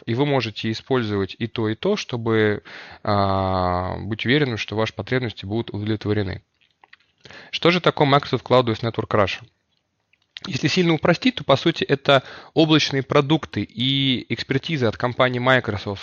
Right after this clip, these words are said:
в построении и управлении облачными сервисами, объединённая с, э,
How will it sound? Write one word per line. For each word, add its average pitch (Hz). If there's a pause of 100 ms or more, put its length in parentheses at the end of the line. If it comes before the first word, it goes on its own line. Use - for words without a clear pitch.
в 101
построении 120
и -
управлении 113
облачными 113
сервисами, 180 (400)
объединённая 127
с, -
э, 113